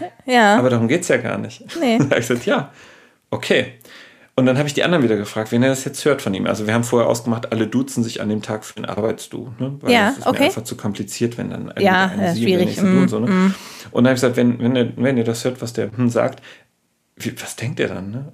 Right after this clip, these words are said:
Speaker 2: Und das war super, weil dann fing die nächste Wertschätzung an zu sagen, „Ja, ist erstmal gut zu wissen, dass der das jetzt auch so sagt“, ne, so.
Speaker 1: Ja.
Speaker 2: Und die Leitung, die auch gesagt haben, „Ja, ich find es gut, dass, dass der jetzt mitkriegt, wie es mir auch geht und wie ich hier
Speaker 1: Ja,
Speaker 2: rödel“ und so.
Speaker 1: ja.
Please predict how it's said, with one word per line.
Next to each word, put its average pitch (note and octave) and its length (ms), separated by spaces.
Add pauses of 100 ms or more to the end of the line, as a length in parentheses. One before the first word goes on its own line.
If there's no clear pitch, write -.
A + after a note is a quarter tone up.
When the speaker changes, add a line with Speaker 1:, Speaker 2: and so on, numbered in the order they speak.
(100)
Speaker 2:
Und A2+ 120
das A#2+ 160
war C#3 80
super, D#3 320
weil A2+ 80
dann B2 140
fing C#3+ 180
die C#3+ 60
nächste C#3+ 340
Wertschätzung G#2+ 480
an G2+ 80
zu A2+ 120
sagen, G#2+ 140 (220)
„Ja, A#2+ 100
ist D3 100
erstmal F3+ 280
gut F3+ 160
zu E3 80
wissen, D#3+ 220
dass D3 140
der D3 100
das C#3+ 180
jetzt C#3+ 180
auch A#2 100
so B2 100
sagt“, G2+ 500
ne, C#3 160
so. - 260
Speaker 1:
Ja. B3 360
Speaker 2:
Und A2 80
die A#2+ 40
Leitung, C#3+ 380
die - 100
auch B2 120
gesagt B2 340
haben, A#2 140
„Ja, A2 160
ich - 80
find C#3+ 180
es D3 160
gut, G3 240
dass, - 160
dass A#2+ 200
der A2 120
jetzt G#2+ 200
mitkriegt, A2+ 440
wie A#2 60
es G#2+ 100
mir A2+ 220
auch - 160
geht - 260
und - 160
wie - 120
ich - 120
hier A2+ 80
Speaker 1:
Ja, - 200
Speaker 2:
rödel“ - 200
und - 100
so. - 120
Speaker 1:
ja. B3+ 260